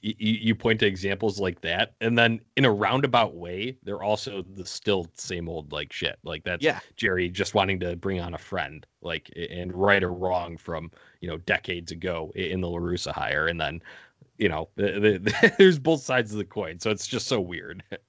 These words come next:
Speaker 2: Well, you know, Adam Eaton saw the news bit that Jerry was getting thirty million dollars from the N B A and asked for some,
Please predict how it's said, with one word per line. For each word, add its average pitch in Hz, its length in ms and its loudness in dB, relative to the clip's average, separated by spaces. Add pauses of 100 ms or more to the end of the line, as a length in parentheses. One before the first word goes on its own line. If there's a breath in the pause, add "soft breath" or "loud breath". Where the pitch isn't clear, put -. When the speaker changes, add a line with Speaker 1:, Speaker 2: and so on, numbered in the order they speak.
Speaker 2:
Well, 151 200 6
you 160 180 4
know, 160 360 10
Adam 139 360 4
Eaton 117 420 -2
saw 120 280 2
the 110 100 -4
news 107 360 -2
bit 101 260 0
that 98 100 -8
Jerry 104 300 0
was 98 160 -4
getting 101 260 -4
thirty 101 300 0
million 98 300 -2
dollars 98 340 4
from 101 160 -8
the 98 100 -2
N 98 160 -2
B 92 180 0
A 104 220 4
and 95 120 0
asked 95 280 -2
for 90 180 -12
some, 90 220 -10